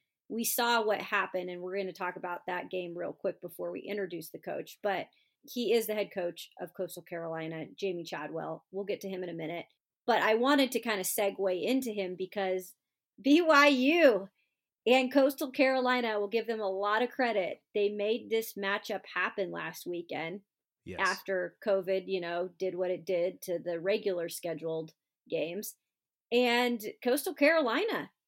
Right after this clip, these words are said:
Speaker 1: came out flexing its muscles down there with their mullets and what, what have you, and, uh,
Speaker 2: <laughs>
Speaker 1: beat B Y U. I saw what you
Speaker 2: Anytime,
Speaker 1: tweeted
Speaker 2: any
Speaker 1: out there,
Speaker 2: place,
Speaker 1: too.
Speaker 2: anyone. Yeah, and, and I wanna talk about that real quick.
Speaker 1: I know.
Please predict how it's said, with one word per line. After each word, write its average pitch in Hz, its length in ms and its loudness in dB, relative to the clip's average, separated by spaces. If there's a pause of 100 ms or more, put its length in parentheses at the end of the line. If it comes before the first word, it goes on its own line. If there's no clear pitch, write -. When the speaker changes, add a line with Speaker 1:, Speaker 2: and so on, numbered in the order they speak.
(300)
Speaker 1:
came 254 280 2
out 254 340 0 (160)
flexing 277 320 0
its 277 200 0
muscles 262 420 -2
down 269 300 2
there 285 420 0 (320)
with 226 200 -6
their 247 160 2
mullets 240 480 2
and 254 120 -2
what, 240 200 -2 (100)
what 226 260 -2
have 240 260 0
you, 277 240 4
and, 208 160 2
uh, 202 180 -2 (100)
Speaker 2:
<laughs> - 120 -16
Speaker 1:
beat 247 240 0
B 277 180 8
Y 285 220 6
U. 302 460 6 (880)
I - 140 4
saw 277 160 6
what 330 180 8
you 147 60 4
Speaker 2:
Anytime, 147 120 -2
Speaker 1:
tweeted 269 320 4
Speaker 2:
any 175 120 6
Speaker 1:
out 175 140 0
there, 143 160 0
Speaker 2:
place, 175 220 -4
Speaker 1:
too. 208 200 0
Speaker 2:
anyone. 131 580 -4
Yeah, 147 320 4 (200)
and, 151 200 0
and 156 160 2
I 156 60 4
wanna 156 240 -2
talk 131 220 -4
about 92 220 -10
that 85 160 -12
real 87 180 -14
quick. - 160 -12
Speaker 1:
I 202 200 2
know. 269 260 2